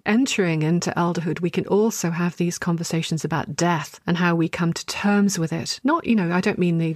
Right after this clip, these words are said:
end of life s-, stuff and how you actually physically die, but how you, how you walk through those last decades of life knowing that, you know, that it could come at any time. So it, I, it, I know it sounds crazy, perhaps, but it was a gift. I wouldn't give it back.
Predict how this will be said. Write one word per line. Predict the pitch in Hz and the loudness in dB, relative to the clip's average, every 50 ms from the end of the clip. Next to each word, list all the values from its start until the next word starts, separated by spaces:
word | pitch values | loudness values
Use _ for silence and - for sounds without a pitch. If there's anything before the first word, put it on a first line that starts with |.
| - - | -6 -4
end | - - 175 170 | -2 0 0 2
of | 160 151 | 2 2
life | 160 165 170 170 | 0 0 0 0
s-, | - - - - - - - | -2 -4 -6 -6 -8 -10 -10
stuff | - - - 160 156 - - 170 | -6 -6 -4 -4 -4 -4 -2 -2
and | 160 160 156 | -2 -2 -2
how | 160 170 175 | 0 0 0
you | 165 160 165 170 170 | 0 0 0 0 0
actually | 160 - - - 160 160 | -2 -2 -4 -6 -6 -6
physically | - - 160 - - - 165 151 | -4 -4 -6 -4 -4 -4 -4 -2
die, | - 180 175 180 165 160 147 | -2 -2 0 0 0 -2 -2
but | - 156 143 - - - - - - - - - | -2 -2 -4 -4 -6 -16 -16 -18 -18 -18 -14 -6
how | - 208 208 202 190 | 0 2 2 4 4
you, | 190 185 170 175 180 175 175 170 165 170 175 - _ - | 4 4 4 4 4 4 4 4 4 2 0 -2 _ -8
how | - - 208 | -2 0 2
you | 202 190 185 180 | 2 4 2 2
walk | 175 165 175 190 190 185 - - | 2 2 4 4 4 4 2 -4
through | - - - 175 165 160 | -6 -2 0 2 2 2
those | - 165 165 165 - 165 | 2 0 0 0 0 -2
last | 165 165 160 156 - - | -2 -2 -2 -4 -6 -2
decades | - 190 190 - - 160 160 151 - | 0 0 0 0 0 0 0 0 -2
of | 160 151 | -2 -2
life | 160 156 160 160 - - - - _ | -2 -2 -2 -2 -6 -10 -16 -10 _
knowing | - 175 170 160 156 160 160 160 160 151 - | 0 0 2 2 2 0 0 0 -2 -2 -2
that, | - 143 143 - _ | -2 -4 -4 -4 _
you | - - 175 | -6 -4 -2
know, | 160 156 165 - - | -2 -2 -4 -4 -4
that | 175 160 | -4 -4
it | - - | -4 -4
could | - 156 147 | -6 -8 -6
come | - - 156 | -4 -2 -2
at | 156 - | -2 -2
any | - 165 160 156 | -2 -4 -4 -4
time. | - - - 170 165 147 139 151 147 - | -6 -6 -6 -6 -4 -4 -4 -4 -6 -4
So | - 170 165 165 - | -2 0 0 0 2
it, | 208 214 - | 2 2 2
I, | - 202 | 2 0
it, | - - 175 - - - - - - | 0 0 -2 -2 -4 -6 -6 -4 -2
I | 226 233 | 0 2
know | 240 240 226 | 2 2 2
it | - - | 0 0
sounds | - 196 190 190 | 0 0 0 0
crazy, | - - - 165 160 160 - 160 | -2 -2 -4 -2 -2 -2 -4 -6
perhaps, | 156 - - 156 - 165 - - - - | -8 -8 -8 -8 -6 -6 -6 -6 -8 -4
but | - 170 - | -2 0 0
it | - | 0
was | 220 196 202 190 | 0 0 0 0
a | 190 | 0
gift. | - 220 220 202 - - | 0 0 0 0 0 0
I | 170 | 0
wouldn't | 165 175 170 - - | 0 0 -2 -4 -2
give | - 165 185 | -2 0 0
it | 196 - | 0 0
back. | 180 165 143 123 - - - | 0 -2 -2 -2 -4 -8 -16